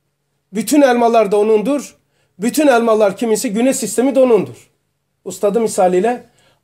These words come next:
atom kiminse atomla yapılan da onundur. Deniz kiminse içindekiler de onundur. O sikke dahi şudur. O sikke dahi şudur.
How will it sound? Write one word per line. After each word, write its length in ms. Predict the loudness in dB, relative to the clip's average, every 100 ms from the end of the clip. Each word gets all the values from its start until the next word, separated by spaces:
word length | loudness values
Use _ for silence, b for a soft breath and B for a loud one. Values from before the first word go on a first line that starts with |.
| -4
atom 400 | -4 0 -2 -2
kiminse 760 | -4 -2 -4 -2 0 0 -6 _ _
atomla 440 | -10 -4 -2 0 0
yapılan 420 | -2 -2 -4 -4
da 60 |
onundur. 580 | -6 -6 -8 -12 _ _ _ _ _ _ _ _ _ _ -6
Deniz 360 | -2 0 -2 -4
kiminse 680 | -2 -2 -2 -2 -2 -4 _
içindekiler 720 | -14 -8 -2 -2 -2 0 0
de 40 | -2
onundur. 600 | -6 -6 -8 -16 -20 _ _ _ _ _ _ _ _ _ _ _ _ _ B B B _ _ _ _ _ _ _ _ _
O 160 | 0 0
sikke 440 | 0 -4 -2 0
dahi 200 | 2 2
şudur. 520 | 0 -4 -2 -2 -2 -16 _ _ _ _ _ _ _ _ _ _ _ _ _ _ _ _ _ _ _ -4
O 140 | -2
sikke 440 | 0 -2 -2 -2 2
dahi 200 | 2 2
şudur. 600 | -2 -2 0 -2 -4